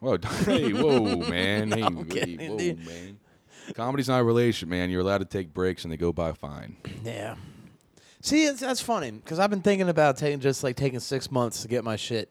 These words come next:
Speaker 2: in order, get a new job, get, get back into the grind of things,
Speaker 1: Yeah.
Speaker 2: and then come back to, like, comedy and shit. But, like, I feel like if I stop, I'll lose everything that I had. You know what I
Speaker 1: Mm.
Speaker 2: mean?
Speaker 1: I'll tell you what, Joe. If you go and take a break for that long, you'll probably still see me at Boomerangs.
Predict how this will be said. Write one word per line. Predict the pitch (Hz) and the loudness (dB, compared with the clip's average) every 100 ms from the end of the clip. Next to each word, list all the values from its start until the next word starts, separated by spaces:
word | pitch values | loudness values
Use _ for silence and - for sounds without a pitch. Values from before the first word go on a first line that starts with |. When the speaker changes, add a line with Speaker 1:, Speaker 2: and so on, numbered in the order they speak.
| - | -10
Speaker 2:
in | 113 | -4
order, | 107 104 98 - | -2 -2 -4 -4
get | 113 107 | -4 -4
a | |
new | 104 98 | -6 -6
job, | 104 101 101 98 - | -4 -2 -4 -8 -12
get, | 107 104 - 117 | -8 -8 -10 -12
get | 110 104 | -8 -8
back | - 104 101 | -6 -8 -8
into | 101 | -12
the | 98 | -10
grind | 107 101 98 | -8 -8 -8
of | 98 | -12
things, | 104 98 95 - _ - | -12 -12 -14 -20 _ -16
Speaker 1:
Yeah. | 85 98 _ 101 | -14 -14 _ -10
Speaker 2:
and | 101 | -8
then | 95 | -10
come | 101 95 | -10 -10
back | 95 98 92 | -6 -6 -6
to, | - 98 | -10 -8
like, | 95 92 _ | -8 -8 _
comedy | - 98 92 95 | -14 -12 -10 -12
and | 95 92 | -14 -14
shit. | - 101 - | -16 -16 -16
But, | 110 | -20
like, | 104 92 - - | -20 -20 -20 -20
I | - | -16
feel | 113 104 | -12 -10
like | 98 90 | -12 -16
if | - | -16
I | 87 | -12
stop, | 82 - 95 92 95 - - _ _ _ _ _ _ - | -10 -8 -4 -4 -6 -16 -20 _ _ _ _ _ _ -4
I'll | 107 | -4
lose | 98 98 90 | -2 -6 -6
everything | 98 98 95 98 | -8 -8 -12 -14
that | 92 | -14
I | 95 | -14
had. | 80 - - - | -12 -12 -14 -14
You | 113 | -10
know | 110 | -8
what | 104 | -6
I | 95 | -6
Speaker 1:
Mm. | |
Speaker 2:
mean? | 104 110 110 104 - - _ _ _ 90 | -8 -10 -12 -16 -20 -20 _ _ _ -8
Speaker 1:
I'll | 104 | -8
tell | - 82 | -6 -8
you | 76 | -8
what, | 76 | -10
Joe. | 69 76 76 | -10 -8 -8
If | 73 | -10
you | 92 | -10
go | 90 92 | -6 -6
and | 87 | -6
take | 87 82 | -10 -12
a | 76 | -8
break | 82 78 | -8 -8
for | 78 | -8
that | 80 | -8
long, | 76 78 78 | -8 -10 -12
you'll | 69 | -16
probably | - 80 80 | -14 -10 -10
still | - 73 | -12 -14
see | - 73 | -14 -16
me | 69 | -16
at | 64 | -16
Boomerangs. | 62 62 64 50 | -16 -14 -16 -18